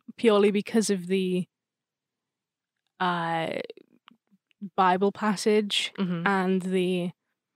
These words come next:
Speaker 1: tooth and the dollar bill, two dollar bill.
Speaker 2: Mm-hmm.
Speaker 1: Because I don't see why you would do that if you were just a hitman.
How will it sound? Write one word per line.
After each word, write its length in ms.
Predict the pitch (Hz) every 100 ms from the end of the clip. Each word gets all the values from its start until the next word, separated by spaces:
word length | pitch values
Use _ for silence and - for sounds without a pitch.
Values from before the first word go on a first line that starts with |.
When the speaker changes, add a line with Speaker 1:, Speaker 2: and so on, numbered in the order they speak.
| _ _ _
Speaker 1:
tooth 480 | - 202 208 - - _ _
and 360 | 220 202 190 185 -
the 580 | 208 202 190 185 185 - - - 202
dollar 240 | 214 208
bill, 480 | 190 202 202 214 220 - -
two 120 | 233
dollar 220 | 214 208
bill. 380 | 196 208 214 220 - _ _ _ _ _
Speaker 2:
Mm-hmm. 360 | 190 170 160 165 - -
Speaker 1:
Because 260 | 233 240
I 100 | 220
don't 320 | 214 226 226 -
see 160 | -
why 220 | 240 220 220
you 140 | 214
would 180 | 196 185
do 160 | 226 208
that 180 | 202
if 180 | - 170
you 80 | 202
were 100 | 208
just 200 | - -
a 40 | 190
hitman. 520 | 214 - 180 165